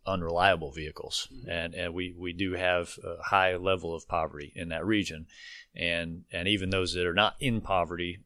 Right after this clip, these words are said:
Speaker 1: uh, per se, by, by definition, are, uh, uh, there's a good portion that are struggling. And so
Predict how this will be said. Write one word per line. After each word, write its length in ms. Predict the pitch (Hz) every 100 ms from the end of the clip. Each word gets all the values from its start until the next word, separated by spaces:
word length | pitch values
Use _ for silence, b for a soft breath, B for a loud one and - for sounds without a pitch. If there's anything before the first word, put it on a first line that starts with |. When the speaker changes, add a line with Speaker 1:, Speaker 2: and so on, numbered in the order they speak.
| -
Speaker 1:
uh, 140 | 95 85
per 140 | - 87
se, 360 | - 110 101
by, 280 | 92 92 92
by 260 | 92 95 90
definition, 800 | 95 90 95 101 104 92 87 85
are, 440 | 90 87 85 87 -
uh, 440 | 85 82 80 85 - - _ -
uh, 280 | 82 80 -
there's 140 | 87 85
a 20 |
good 140 | 98
portion 300 | - 107 -
that 100 | 107
are 60 | 98
struggling. 420 | - 131 87 - _ B B B -
And 160 | 90
so 380 | - 98 92 -